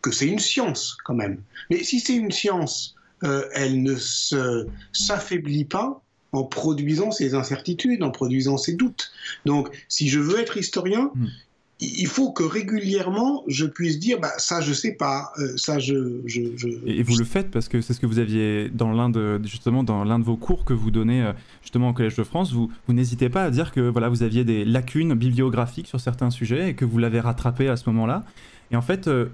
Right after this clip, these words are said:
Speaker 2: pour vous, euh, est-ce que raconter, euh, raconter les doutes, raconter le, le cheminement, euh, mé-, méthodologique, euh, aussi,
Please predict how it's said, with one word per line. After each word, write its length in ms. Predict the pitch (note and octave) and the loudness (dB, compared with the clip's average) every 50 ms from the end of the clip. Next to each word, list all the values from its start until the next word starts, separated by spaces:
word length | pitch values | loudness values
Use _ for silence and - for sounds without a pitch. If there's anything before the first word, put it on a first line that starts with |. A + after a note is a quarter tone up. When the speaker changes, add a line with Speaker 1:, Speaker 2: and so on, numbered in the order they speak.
| - | -4
Speaker 2:
pour 120 | - B2+ A#2 | -2 -2 0
vous, 240 | A#2 D3+ F#3 F#3 D#3+ | 0 2 2 2 2
euh, 260 | C#3 B2+ A#2 A2+ A2+ A#2 - - - _ _ _ _ _ _ _ | 2 2 2 0 -2 -4 -12 -20 -20 _ _ _ _ _ _ _
est-ce 120 | B2+ - | -6 -2
que 80 | - F3 | 0 0
raconter, 800 | F3 - - A#2+ A#2+ B2+ D3 D3+ - - D#3 C3+ - E3+ E3 E3 | 0 0 -2 -4 -2 -2 -2 -2 0 0 -2 0 2 2 2 4
euh, 840 | D#3 C3+ B2 A#2 A2+ A2+ G#2+ A2 G#2+ G#2 G#2 G#2 G2+ G2+ G2 G2+ F2 - - - - _ - | 4 2 2 2 2 2 2 2 2 2 2 2 2 2 2 0 -2 -4 -8 -16 -20 _ -6
raconter 460 | A#2+ C#3 C#3 C3 - C#3 B2+ D3 C#3 | -2 -2 -2 0 0 0 2 2 2
les 100 | C3 B2 | 2 2
doutes, 280 | A#2+ B2+ F#3+ A#3 - - | 2 2 0 0 0 0
raconter 400 | B2 E3+ E3+ B2+ C3 A#2+ D#3 C3+ | 0 0 2 2 2 2 2 2
le, 120 | A#2+ A#2 | 2 2
le 120 | A2+ A2+ A2+ | 2 0 0
cheminement, 720 | A2+ - - E3+ D#3 E3 D#3+ D#3 D#3 D#3 D#3 D#3 E3 D#3 B2+ | -2 0 0 0 2 2 0 2 2 2 2 2 2 2 2
euh, 60 | A#2 | 2
mé-, 180 | A#2 C3+ C3 B2 - - - _ - | 2 2 0 -2 -6 -16 -20 _ -4
méthodologique, 880 | - C3 C#3 C#3 C3 D3+ D3 C3 C#3+ C#3 C#3 C3+ C3 C#3+ D#3 D3+ - C#3 | 0 0 0 2 2 0 2 2 2 2 2 2 0 -2 -4 -2 0 0
euh, 120 | B2 A#2+ - | 2 2 2
aussi, 340 | G#2+ A#2 A#2+ - - A#3 A3+ | 2 0 0 0 -2 -4 -4